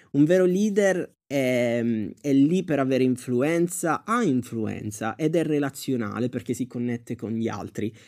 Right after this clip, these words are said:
sa qual è l'importanza di, eh, non solo creare delle buone relazioni, ma proprio di connettersi ad un livello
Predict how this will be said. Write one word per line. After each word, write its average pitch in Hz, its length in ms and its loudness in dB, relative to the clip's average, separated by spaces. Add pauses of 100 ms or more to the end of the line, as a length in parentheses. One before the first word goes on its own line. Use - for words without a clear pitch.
(100)
sa 170 220 -4
qual 165 180 0
è 156 80 2
l'importanza 151 1400 -2
di, 123 440 0 (320)
eh, 120 300 -4
non 147 200 4
solo 202 260 -2
creare 135 360 0
delle 117 200 2
buone 120 240 -4
relazioni, 131 680 -2
ma 113 120 -2
proprio 127 260 -6
di 110 120 -6
connettersi 123 1120 -4
ad 123 200 -6
un 127 160 2
livello 123 760 0